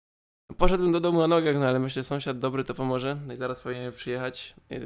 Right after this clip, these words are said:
przynajmniej macie okazję popatrzeć na sionę. Siona taka jaka jest, no sześćdziesiątka czerwona, po, trochę po remoncie takim wizualnym. Jeśli chodzi o sil-, silnik i tak dalej, to remontu nie było, także no, nie wiem, jak to długo pochodzi.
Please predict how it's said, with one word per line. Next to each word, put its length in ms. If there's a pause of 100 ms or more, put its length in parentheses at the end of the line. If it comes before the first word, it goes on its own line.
(120)
przynajmniej 460
macie 260
okazję 280
popatrzeć 380
na 160
sionę. 360 (880)
Siona 360
taka 260
jaka 260
jest, 280
no 120
sześćdziesiątka 640
czerwona, 580 (120)
po, 100
trochę 240
po 120
remoncie 440
takim 300
wizualnym. 680 (800)
Jeśli 320
chodzi 200
o 40 (120)
sil-, 360
silnik 420
i 80
tak 180
dalej, 220
to 100
remontu 340
nie 140
było, 280
także 380
no, 240
nie 140
wiem, 100
jak 120
to 80
długo 220
pochodzi. 440